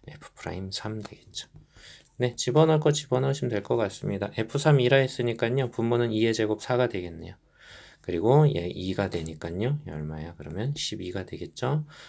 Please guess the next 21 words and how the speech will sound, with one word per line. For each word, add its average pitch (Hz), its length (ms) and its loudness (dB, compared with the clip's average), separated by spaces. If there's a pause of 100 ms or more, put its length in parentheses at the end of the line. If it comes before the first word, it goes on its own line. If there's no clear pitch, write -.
(120)
그 - 120 -10
다음에 92 260 -2
요거는 95 340 -2
마이너스 98 600 0
이니까요. 98 680 -4 (220)
얘는 82 160 -8
결국 85 440 -6 (180)
요렇게 76 380 -10
되겠네요. 98 500 -14 (1080)
네, 90 100 -4
사분의 135 500 2
삼십이가 127 680 -2
됩니까? 110 580 0
사분의 98 380 -8
삼십이면 98 760 -8
팔이라는, 117 880 -6
네, 78 200 -12
결과를 80 540 -8
얻을 76 200 -12
수가 - 440 -10
있겠습니다. - 580 -12